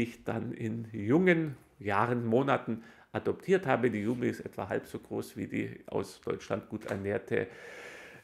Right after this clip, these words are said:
äh, Nita. Und die Nita, die deutsche Katze, die war zum Sterilisieren beim Tierarzt. Und das ging alles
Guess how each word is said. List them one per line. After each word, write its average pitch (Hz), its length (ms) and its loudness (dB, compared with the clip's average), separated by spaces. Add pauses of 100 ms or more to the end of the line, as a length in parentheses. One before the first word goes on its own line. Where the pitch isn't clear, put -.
äh, 120 400 10
Nita. 185 760 12 (240)
Und 131 420 6
die 120 180 8
Nita, 175 360 8
die 143 120 6
deutsche 160 360 8
Katze, 143 380 0
die 117 360 0 (180)
war 110 380 -4
zum 104 320 -8
Sterilisieren 110 840 -4
beim - 320 -6 (160)
Tierarzt. - 540 -2 (540)
Und 180 400 2 (140)
das - 580 -6 (240)
ging 131 240 0
alles 113 520 0